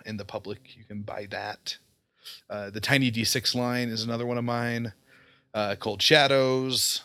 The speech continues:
which I did under Nocturnal. Uh, I used, I was,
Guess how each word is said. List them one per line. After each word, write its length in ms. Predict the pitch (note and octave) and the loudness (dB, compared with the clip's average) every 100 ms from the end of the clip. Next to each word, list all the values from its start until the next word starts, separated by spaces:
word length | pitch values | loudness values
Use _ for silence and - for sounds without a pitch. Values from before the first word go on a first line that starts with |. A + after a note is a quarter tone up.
| _ - _ _ | _ -20 _ _
which 160 | B2+ A#2 | -2 2
I 60 | A2 | 2
did 160 | A2+ | 2
under 160 | G#2+ G#2 | 0 0
Nocturnal. 760 | G2 - A#2 A2 G#2+ G#2+ - _ | -4 -4 -4 -2 -2 -4 -8 _
Uh, 40 | G2+ | -8
I 100 | F#2+ | -4
used, 260 | G#2 - - | -4 -6 -2
I 80 | A2 | 0
was, 300 | G#2+ G2+ | 0 -4